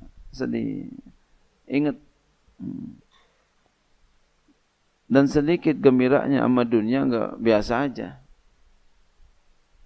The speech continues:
Wa kasura buka'uhu, dan banyak nangisnya.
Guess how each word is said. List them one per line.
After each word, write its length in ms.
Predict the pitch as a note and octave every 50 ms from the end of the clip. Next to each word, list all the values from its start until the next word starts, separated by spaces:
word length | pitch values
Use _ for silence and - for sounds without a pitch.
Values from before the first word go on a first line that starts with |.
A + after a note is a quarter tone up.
| - _ _ _ _ _ _ _ _ _ _ _ _
Wa 180 | - D3 E3 D#3+ -
kasura 560 | F3+ F#3 F#3 F3+ - B3 B3 A#3 G#3+ G3 F#3
buka'uhu, 480 | F3+ F#3 - G#3 A3 - A#3+ G#3+ G3 F#3+
dan 400 | F3+ F#3 F3+ E3 C#3+ A#2 C#3 D3+
banyak 560 | E3 D3 C3+ C3 C3+ D3 F3+ G3+ - - G3+
nangisnya. 640 | G#3 G#3 G#3+ A3+ B3 A#3 - - F#3+ F#3 F3+ -